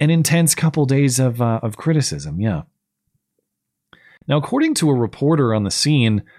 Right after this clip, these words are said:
uh, parents, uh, at least the parents of one swimmer, told her that coaches and athletes aren't allowed to speak to anyone, but especially media, regarding Leah Thomas. They aren't allowed to mention Thomas's name in the locker room.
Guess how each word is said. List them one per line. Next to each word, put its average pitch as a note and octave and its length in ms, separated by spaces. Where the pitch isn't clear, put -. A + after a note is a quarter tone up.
uh, F#2+ 480
parents, F3 640
uh, B2+ 120
at A#2+ 100
least F3 240
the C#3 80
parents D3+ 360
of G2+ 160
one D#3 240
swimmer, A2+ 340
told D#3 340
her A#2+ 120
that G#2 200
coaches F#3+ 520
and C3 200
athletes A#2 640
aren't F3+ 320
allowed C#3+ 460
to C3 100
speak - 580
to D#3 300
anyone, D3+ 540
but A2 100
especially D3 540
media, A2+ 500
regarding A#2+ 500
Leah A2+ 220
Thomas. A#2+ 480
They A2+ 120
aren't G#2 180
allowed G#2+ 280
to A#2+ 80
mention B2+ 400
Thomas's B2 460
name B2 220
in C3 40
the C3+ 80
locker C#3+ 380
room. D#2 240